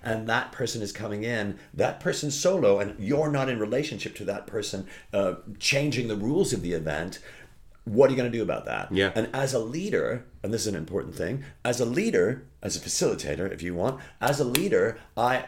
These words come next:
Speaker 1: I need to look at that and to say, "What is this about?" So community communication, I'm going to sit back and I'm gonna go, "Scott, um,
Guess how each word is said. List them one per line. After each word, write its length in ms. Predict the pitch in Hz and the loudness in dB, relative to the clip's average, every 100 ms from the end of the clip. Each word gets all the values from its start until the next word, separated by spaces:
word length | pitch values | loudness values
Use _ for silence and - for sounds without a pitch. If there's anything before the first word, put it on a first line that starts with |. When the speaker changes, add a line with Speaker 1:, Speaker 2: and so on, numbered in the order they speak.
| - | -6
Speaker 1:
I 220 | 98 127 139 | -2 0 0
need 260 | 131 131 | 0 -2
to 120 | - | -4
look 180 | 113 135 | -2 -2
at 80 | 104 | 0
that 340 | 82 90 95 - | 0 -2 -4 -8
and 120 | 107 | -8
to 60 | |
say, 320 | 104 117 110 113 - | -4 -2 -2 -4 -10
"What 120 | 302 | -2
is 100 | 349 | 0
this 120 | 269 175 | 0 -2
about?" 400 | - 78 69 - - - - | 0 -2 -2 -10 -20 -20 -8
So 260 | - 131 131 - | -2 -2 -2 -14
community 600 | - 127 127 117 104 95 | -6 -4 0 0 0 -2
communication, 880 | - 98 101 110 98 92 - 69 - - - - | -6 -6 -4 2 2 2 -2 -4 -8 -16 -18 -6
I'm 280 | 104 113 117 | -2 0 0
going 140 | 101 | 0
to 60 | 98 | 0
sit 260 | - - - | -2 -4 0
back 300 | 87 92 - | 0 0 -4
and 80 | |
I'm 80 | 87 | -6
gonna 140 | 87 85 | -4 -2
go, 180 | 82 | -2
"Scott, 480 | 78 - 139 160 - - - - - - - - - | -2 2 2 2 -2 -10 -10 -10 -10 -8 -10 -10 -8
um, 520 | 95 92 92 92 - | -4 -2 -2 -4 -6